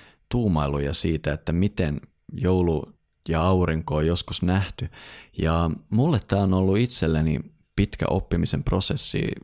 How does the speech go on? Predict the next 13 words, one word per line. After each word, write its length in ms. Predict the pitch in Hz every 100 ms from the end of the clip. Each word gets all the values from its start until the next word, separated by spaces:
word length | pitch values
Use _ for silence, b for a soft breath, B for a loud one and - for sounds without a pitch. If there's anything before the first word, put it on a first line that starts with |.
| - - -
ja 280 | 85 82 82 - - -
siitä 320 | - 104 98
on 60 | 92
vastannut 480 | 92 - 95 92
pitkälti, 600 | 95 92 - 90 - 95 - B B B
ö, 340 | 90 90 90 - -
jooga 540 | - 113 135 101 73 73
ja 280 | 69 69 -
sieltä 380 | - 92 80 82
löytyvä 360 | 76 78 76 82
tieto 440 | 87 78 76 85 - B B
siitä, 560 | - - 107 107 82 78
että 540 | 78 - - 85 82